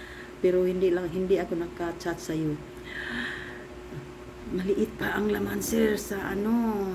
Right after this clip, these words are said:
YouTube ko, sir. Ah, ano yun. Hindi ko naman kaya yung tulad sa'yo, tu-, tu-, ah, tulad ng content mo, sir. Hindi ko kaya yun, sir.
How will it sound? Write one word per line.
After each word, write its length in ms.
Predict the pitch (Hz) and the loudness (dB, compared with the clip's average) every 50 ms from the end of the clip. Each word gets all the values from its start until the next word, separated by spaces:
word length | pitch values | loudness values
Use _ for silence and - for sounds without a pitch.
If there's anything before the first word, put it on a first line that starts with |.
| 185 | 2
YouTube 400 | 185 196 196 196 - - 202 196 185 170 - | 4 4 4 4 2 -2 -2 -2 -2 -2 -2
ko, 80 | 202 196 | -2 -2
sir. 480 | 202 - 208 208 208 208 208 202 185 175 165 160 160 - - - | -2 0 2 2 4 4 4 2 0 0 -2 -6 -10 -12 -10 -8
Ah, 480 | 143 165 170 170 165 160 147 151 165 165 | -6 -4 -4 -2 -2 -2 0 0 0 0
ano 80 | 165 | 2
yun. 400 | 170 165 170 175 170 165 165 165 - - - - - - - | 2 2 2 2 2 2 0 -2 -4 -6 -10 -10 -10 -4 2
Hindi 240 | 226 220 269 269 | 6 6 6 8
ko 80 | - 254 | 8 6
naman 240 | 240 240 240 233 226 | 8 8 6 6 6
kaya 320 | 233 233 233 233 226 220 | 4 4 4 6 6 6
yung 160 | 220 220 214 214 214 - - - - - - - 208 - 208 | 6 6 4 2 0 0 0 0 0 0 0 -2 -2 2 4
tulad 320 | 208 208 202 208 196 202 | 4 6 6 4 2 2
sa'yo, 480 | - 196 196 196 220 233 226 202 180 175 175 185 185 - | 4 6 6 8 8 8 6 6 4 2 0 -6 -10 -8
tu-, 80 | - 165 - - | -8 -8 -4 2
tu-, 200 | 214 202 196 - | 4 4 4 4
ah, 160 | 185 190 190 190 | 2 0 0 0
tulad 400 | 185 208 214 214 214 196 185 196 | 0 0 0 0 0 0 0 0
ng 240 | 202 196 196 190 | 0 2 0 2
content 480 | - 196 190 190 185 185 - 202 196 190 180 - | 2 4 4 4 2 4 4 4 4 4 2 0
mo, 320 | 190 196 196 196 190 190 | 0 2 4 4 4 2
sir. 400 | 190 - - 202 190 185 170 160 147 - - - - - - - - - - | 0 0 2 4 6 6 4 2 -2 -4 -8 -14 -14 -14 -14 -14 -10 -4 2
Hindi 160 | 190 202 202 | 4 6 6
ko 80 | 196 185 | 4 2
kaya 320 | - 185 180 180 180 175 | 2 2 2 4 4 6
yun, 240 | 175 175 170 170 165 | 4 4 4 2 -2
sir. 320 | - - 170 165 165 160 | -4 -4 -2 -2 -2 -2